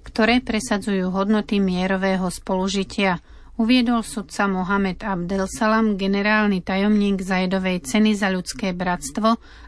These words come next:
a dodal, že za posledné roky si cena získala značnú celosvetovú pozornosť a dostala tisíce nominácií z celého sveta. Tento rok je podľa neho cieľom oceniť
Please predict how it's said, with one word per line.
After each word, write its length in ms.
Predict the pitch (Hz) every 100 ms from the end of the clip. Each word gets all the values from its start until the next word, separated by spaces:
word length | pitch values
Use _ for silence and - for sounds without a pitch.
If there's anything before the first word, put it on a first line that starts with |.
| -
a 40 |
dodal, 400 | 214 214 240 254
že 160 | 226 240
za 80 | 226
posledné 640 | - 214 - 220 226 208
roky 240 | 185 - 202
si 160 | -
cena 320 | 208 220 214
získala 640 | 208 190 190 - 208 202 180
značnú 560 | 185 190 190 240 233
celosvetovú 800 | 226 220 208 - 196 190 190 190 180
pozornosť 720 | 196 190 202 208 202 196 - - - - 226
a 80 |
dostala 480 | 214 208 - 220 190
tisíce 560 | 185 196 - 220 - 208
nominácií 800 | 185 185 190 190 190 - 202 190
z 40 | -
celého 480 | 202 190 185 180
sveta. 640 | 180 - 190 185 - 190 - _
Tento 320 | - 220 220
rok 160 | 254 247
je 160 | 240
podľa 320 | 233 214 196 196
neho 220 | 208 220
cieľom 560 | - - 202 196 196 190
oceniť 360 | 190 220 202 175